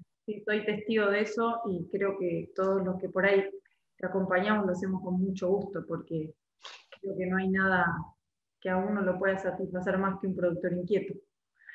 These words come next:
Así que, mm, lo hacemos con gusto. Bueno, ahora lo que quiero que intentes es describirnos, luego de este camino recorrido, de búsquedas,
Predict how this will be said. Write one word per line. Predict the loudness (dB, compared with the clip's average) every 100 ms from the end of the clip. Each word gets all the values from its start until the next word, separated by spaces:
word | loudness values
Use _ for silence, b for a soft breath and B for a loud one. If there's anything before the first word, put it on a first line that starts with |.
| b b b b _ _ _ _
Así | -2 -2 -2 -2
que, | 0 4 4 4
mm, | 2 0 -2 -4 -8 -14 -14
lo | -8
hacemos | -6 -2 -2 -2
con | -2
gusto. | -2 -4 -6 -20 _
Bueno, | -2 2 2
ahora | 4 6 6 4 -4 -4
lo | -2 -2
que | -4
quiero | -2 0 2 2 2
que | -2
intentes | -2 2 6 6 6 4 0 -2 -14 _
es | -2 0 -2 -8 -8
describirnos, | -8 -6 -6 -2 0 2 4 4 2 -4 _ _ _ _ _ _ _ _ _ _ -4
luego | 2 4 4
de | 4 2 0
este | -4 -4 -2
camino | 0 2 2 2
recorrido, | 2 2 0 2 4 6 4 2 0
de | 0
búsquedas, | 2 2 2 0 2 4 4 2